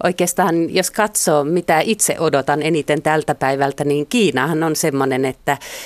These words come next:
että toivotaan, että Kiinalta tulisi jotain, tota, kunnianhimoisia sitoumuksia. Että Kiina on kuitenkin pystynyt saavuttamaan tähän mennessä, mm, Pariisin sopimuksen alla antaman sitoumuksensa etupainotteisesti. Eli, tota,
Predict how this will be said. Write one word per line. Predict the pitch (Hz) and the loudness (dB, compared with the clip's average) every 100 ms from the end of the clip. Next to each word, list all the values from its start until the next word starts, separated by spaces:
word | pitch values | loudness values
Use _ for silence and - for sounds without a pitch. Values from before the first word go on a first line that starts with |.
| - | -12
että | - - | -10 -4
toivotaan, | - 196 143 160 | 0 2 2 0
että | 165 175 | -2 -2
Kiinalta | 226 214 151 139 - | 2 2 2 -2 -4
tulisi | 156 139 135 156 | -2 -2 -2 -2
jotain, | 135 143 135 | -2 -2 -2
tota, | 139 - 123 147 - - - - | -4 -4 -4 -4 -8 -16 -20 -4
kunnianhimoisia | 160 156 147 156 139 143 151 | 0 2 2 0 0 0 0
sitoumuksia. | 143 160 147 131 131 - 147 | 0 0 0 0 -2 -2 -4
Että | - | -2
Kiina | 175 151 143 | -2 0 0
on | |
kuitenkin | 147 185 160 151 147 147 - - - - - - 156 | 0 0 0 -2 -4 -6 -8 -16 -16 -20 -16 -12 -6
pystynyt | - 214 - 160 | -2 -2 0 -2
saavuttamaan | - 170 147 147 147 147 | 0 0 0 -4 -2 -2
tähän | 143 160 156 | 0 0 0
mennessä, | 135 127 143 - - 143 - _ | -2 -2 -2 -2 -2 -4 -8 _
mm, | - 143 135 - - | -8 -4 -2 -4 -2
Pariisin | 165 147 170 | 0 0 0
sopimuksen | 165 170 147 143 - 139 | -2 0 0 -2 -2 0
alla | 143 151 131 - _ - - - | 0 0 -2 -6 _ -18 -16 -4
antaman | 160 151 139 151 | -2 -2 -2 -2
sitoumuksensa | 165 156 139 135 - 160 156 | -2 0 0 0 -4 -2 -2
etupainotteisesti. | - - 147 127 - _ _ - 143 131 131 123 _ 143 131 139 - - 135 | -2 -2 0 -2 -4 _ _ -2 0 0 -2 -6 _ -4 -4 -4 -6 -6 -4
Eli, | 139 | -4
tota, | 135 151 147 | -6 -6 -4